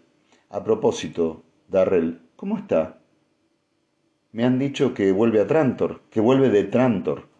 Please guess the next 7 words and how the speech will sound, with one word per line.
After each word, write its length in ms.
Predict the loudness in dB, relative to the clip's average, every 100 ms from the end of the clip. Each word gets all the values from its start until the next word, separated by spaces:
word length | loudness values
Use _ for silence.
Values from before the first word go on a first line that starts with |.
| _ _ _ _ _ _ _ _ _ _
"Es 160 | -6 -4
cierto", 640 | 0 0 0 -2 -4 -6 -12
repuso 520 | -8 -6 -6 -2 2
Darrell 320 | 4 2 0
con 160 | -2 -4
voz 160 | -4
tranquila. 540 | -4 -8 -6 -4 -4